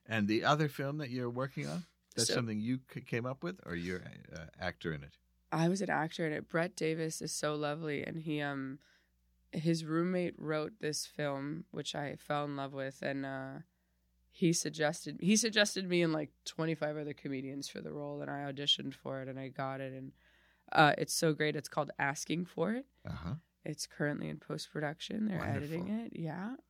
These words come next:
Speaker 2: Um,
Speaker 1: Brett Davis.
Speaker 2: he's so great.
Speaker 1: Well,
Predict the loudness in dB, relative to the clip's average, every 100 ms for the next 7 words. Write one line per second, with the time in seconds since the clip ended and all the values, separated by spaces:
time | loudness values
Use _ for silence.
0 | -6 -4 -4 -8 -8 -10 -14 2 4 4
1 | 2 0 -2 -6 -8 -10 -12 _ -2 2
2 | 2 2 0 -2 -4 -4 -4 -8 _ -2
3 | 2 2